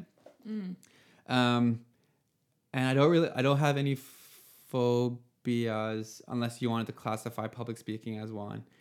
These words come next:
Speaker 2: And I've never actually had a real panic attack before. So for me, it's just those two. So when I'm going through the program, it, I would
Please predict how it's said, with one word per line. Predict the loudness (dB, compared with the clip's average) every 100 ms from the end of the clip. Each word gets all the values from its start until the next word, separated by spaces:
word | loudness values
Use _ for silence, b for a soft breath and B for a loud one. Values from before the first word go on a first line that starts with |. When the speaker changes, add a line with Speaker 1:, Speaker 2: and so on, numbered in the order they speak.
| b b b _
Speaker 2:
And | -10 -8 -6 -6 -8 -12 -20 _ _
I've | -2 2
never | 2 2 0 -2
actually | -6 -8 -6 -4
had | -4
a | -4
real | -4 -6 -6
panic | -8 -10 -10
attack | -12 -16 -16
before. | -16 -16 -16 -18 b b
So | 0 2 2 0
for | 2 4
me, | 4
it's | 2
just | -4 -2
those | -4 -4
two. | -8 -8 -10 b b -12
So | 2 4 6
when | 4
I'm |
going | 4 2
through | 0
the | 0
program, | 2 2 2 -2 -4
it, | -12 _ -4
I | 0
would | 0